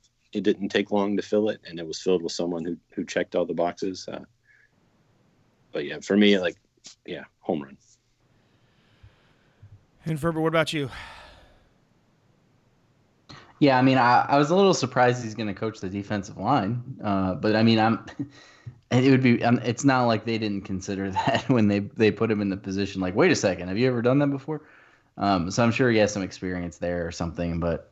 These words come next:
Speaker 3: pretty good reputation, obviously great player, U V A, recent N F L experience.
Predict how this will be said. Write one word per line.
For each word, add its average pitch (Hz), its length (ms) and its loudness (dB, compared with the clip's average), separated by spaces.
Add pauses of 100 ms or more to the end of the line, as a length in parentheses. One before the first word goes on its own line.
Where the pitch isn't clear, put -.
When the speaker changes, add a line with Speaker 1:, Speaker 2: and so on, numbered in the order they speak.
(140)
Speaker 3:
pretty 180 200 4
good 165 120 6
reputation, 107 680 0
obviously 95 420 -2
great 90 220 -4
player, 90 260 -2
U 90 140 -4
V 87 180 -2
A, 90 280 2
recent 92 360 4
N 92 140 4
F 92 120 0
L 92 80 6
experience. 92 720 4